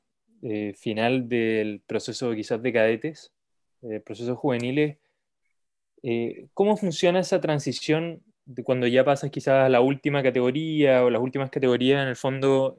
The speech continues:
en, en, en este desafío por pasar a, al plantel profesional, eh, buscar club? En el fondo, ¿eso se sabe una vez que termina la temporada? Si nos pudieras contar un poquito acerca de eso.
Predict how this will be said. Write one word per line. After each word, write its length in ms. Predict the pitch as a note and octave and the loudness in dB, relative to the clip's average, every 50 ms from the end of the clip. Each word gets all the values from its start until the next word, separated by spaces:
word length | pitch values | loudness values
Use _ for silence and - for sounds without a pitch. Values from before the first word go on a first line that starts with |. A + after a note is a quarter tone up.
| - - | -14 -8
en, 680 | C3 A#2+ A2+ A2+ A2 A2 A2 A2 G#2+ G#2+ G#2+ G#2+ G#2+ _ _ _ _ _ _ _ _ _ _ _ _ _ _ _ - - - | -4 -2 -2 -2 -4 -6 -10 -10 -12 -12 -14 -16 -18 _ _ _ _ _ _ _ _ _ _ _ _ _ _ _ -20 -16 -10
en, 420 | - A#2+ A2+ A2 A2 A2 A2 A2+ - - | -8 -6 -6 -6 -8 -8 -10 -12 -10 -6
en 100 | B2+ B2 | -4 -4
este 200 | B2+ B2+ - C#3+ | -4 2 4 4
desafío 400 | C3+ B2+ - B2+ A2+ - C3+ C3+ | 4 4 2 -4 -4 0 0 2
por 200 | C3 C3+ B2 - | 2 2 0 0
pasar 340 | - A#2+ - - C#3 B2+ C3 | -4 -10 -4 0 2 4 4
a, 680 | B2+ B2 B2 A#2+ A#2 A2+ A2 A2 G#2+ G#2+ G#2 G#2 G#2+ _ _ _ _ _ _ _ _ _ _ _ - | 4 4 4 4 2 2 2 0 -2 -2 -4 -8 -10 _ _ _ _ _ _ _ _ _ _ _ -4
al 120 | B2 G#2+ | -2 0
plantel 280 | - A#2 A2 - C3 - | 0 -2 0 0 -4 -2
profesional, 920 | - B2 G#2+ A2+ - - A#2+ B2+ C#3+ D3+ D3+ D3+ D3+ D3 C#3+ C3+ B2 - _ C#3+ _ | -4 -6 -6 -6 -6 -4 -2 0 0 2 2 2 2 2 0 -2 -6 -10 _ -12 _
eh, 320 | B2+ A#2+ A2+ A2 A2 A2 G#2+ | -6 -4 -2 -2 -4 -4 -6
buscar 400 | A2+ A2+ G#2 - - C3 B2 - | -8 -12 -10 -2 -2 -2 -2 -2
club? 460 | - C3 C#3 D3 D3+ D3+ D3+ C3 _ _ - D3+ - - - _ _ | -4 0 2 4 4 4 2 0 _ _ -20 -20 -20 -20 -20 _ _
En 100 | B2 A#2 | -10 -10
el 60 | A2+ | -8
fondo, 840 | - - C3 C3 C3 C3+ C3+ C3 C3 B2+ B2 B2 A#2+ A#2 A#2 _ _ _ _ _ _ _ _ _ _ - | -6 -6 -6 -2 -2 0 2 2 4 4 2 2 0 -2 -4 _ _ _ _ _ _ _ _ _ _ -2
¿eso 800 | C#3+ C#3 C3 - D#3 C#3 C3+ C3 C3 C3 B2+ B2 B2 A#2+ A#2 A2 | -2 -2 2 4 4 4 6 6 6 6 6 4 4 2 2 0
se 120 | - - | -4 -10
sabe 220 | A#2 - C#3 C3 | -2 2 4 4
una 220 | C3 C3+ C3+ B2+ B2 | 4 4 2 0 0
vez 100 | C3 C3 | -2 0
que 100 | - C#3+ | -2 -2
termina 380 | A#2+ A#2+ - B2 B2+ C3 B2+ | -2 0 -2 -2 0 0 2
la 80 | B2 A#2 | 2 0
temporada? 1040 | A2+ G#2+ - _ G#2+ A2 B2 C3 C#3 C#3 C3+ C3 B2+ B2 A#2 A#2 A#2 A2+ A#2 A#2 _ _ _ _ _ _ | -2 -4 -6 _ 0 4 6 6 6 6 6 6 6 4 4 2 0 -2 -6 -10 _ _ _ _ _ _
Si 120 | _ - | _ -10
nos 100 | A2+ A2+ | -10 -6
pudieras 220 | _ B2+ A#2+ A#2+ - | _ -2 -4 -4 -4
contar 240 | - B2 - B2+ A#2+ | -6 -8 -8 -8 -6
un 40 | |
poquito 300 | - - A#2 A2+ A2+ A#2+ | -6 -6 -6 -6 -6 -6
acerca 300 | A2 - - - - - | -8 -6 -8 -12 -8 -6
de 80 | A2 G#2+ | -6 -6
eso. 260 | A2 - - - C#3 | -6 -8 -10 -20 -20